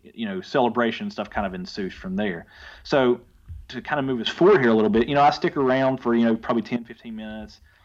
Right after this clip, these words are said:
You know, I speak with her a little bit and, you know, say, like, you know, "Congratulations," and, you know, talk to the family. And so I get to the car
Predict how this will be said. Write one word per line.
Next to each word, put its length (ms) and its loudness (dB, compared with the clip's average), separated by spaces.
You 80 -12
know, 60 -4
I 20 -8
speak 320 -8
with 100 -8
her 180 -4
a 60 -2
little 160 -4
bit 340 -2
and, 80 -6
you 60 -2
know, 60 -6
say, 160 -2
like, 180 -4
you 60 -2
know, 100 -2
"Congratulations," 1000 -2
and, 160 -2
you 80 0
know, 540 0
talk 240 2
to 40 2
the 80 2
family. 480 -2
And 120 -2
so 360 0
I 80 -6
get 280 -4
to 80 -6
the 100 -8
car 640 -6